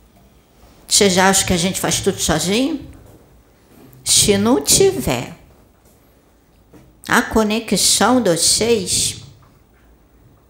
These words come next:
com a espiritualidade, não tem como a gente fazer, filhos. É dito o tempo inteiro, tudo é sintonia,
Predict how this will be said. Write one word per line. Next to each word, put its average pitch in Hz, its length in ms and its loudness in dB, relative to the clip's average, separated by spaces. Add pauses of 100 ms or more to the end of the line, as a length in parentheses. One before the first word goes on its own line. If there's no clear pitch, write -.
(120)
com 185 60 -6
a 190 40 -2
espiritualidade, 196 1160 -2
não 208 80 -2
tem 466 260 -2
como 427 280 0
a 381 80 -2
gente 233 260 -2
fazer, 180 440 -4
filhos. - 580 -12 (3000)
É 240 140 2
dito 220 480 -2
o - 20 0
tempo 240 340 0
inteiro, 208 440 -2
tudo 196 340 -2
é 202 60 0
sintonia, 190 840 -2